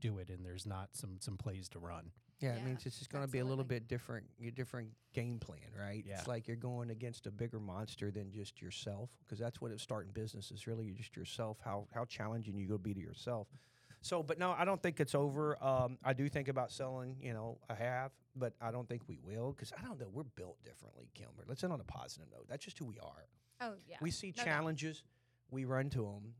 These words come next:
Speaker 2: That's the herd mentality. And, and, and, um, I don't know. You ran for school board.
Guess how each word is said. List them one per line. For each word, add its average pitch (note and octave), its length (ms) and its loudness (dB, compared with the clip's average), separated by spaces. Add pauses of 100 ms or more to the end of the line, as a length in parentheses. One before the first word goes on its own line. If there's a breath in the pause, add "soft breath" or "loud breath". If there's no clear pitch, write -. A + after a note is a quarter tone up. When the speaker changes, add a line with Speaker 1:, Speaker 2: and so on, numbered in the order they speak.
(120)
Speaker 2:
That's B2 220 -4
the C#3+ 80 0
herd C3 240 4
mentality. A2+ 880 0
And, A2+ 200 -2
and, A#2 220 -2
and, A#2 220 0 (420 loud breath)
um, C3 440 2 (100)
I D3 120 10
don't G#3+ 120 8
know. A#2+ 300 4
You E3 200 2
ran G#3 220 4
for E3 120 -4
school E3+ 300 -2
board. C#3 320 -2